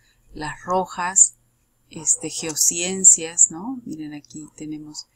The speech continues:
estudios atacamenos, quién sabe qué será eso. Este, aquí tenemos estos costos de agronegocios, eh, dice plantas y suelos.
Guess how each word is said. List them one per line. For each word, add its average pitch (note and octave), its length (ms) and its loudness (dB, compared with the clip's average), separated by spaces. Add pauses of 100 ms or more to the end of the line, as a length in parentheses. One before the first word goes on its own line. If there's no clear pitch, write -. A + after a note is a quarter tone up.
(280)
estudios F3 800 -4
atacamenos, D3+ 1400 -8
quién D3+ 160 -12
sabe - 320 2
qué - 80 -16
será - 280 0
eso. - 260 -2 (640)
Este, D3+ 800 2
aquí - 340 -8
tenemos F#3 480 -2
estos F3 500 -2 (920)
costos G3+ 640 -4 (340)
de F3 240 -4
agronegocios, D#3 1300 -4 (680)
eh, D#3 340 -6 (420)
dice E3+ 400 0
plantas E3 880 -2
y D3+ 60 -6
suelos. E3 920 -4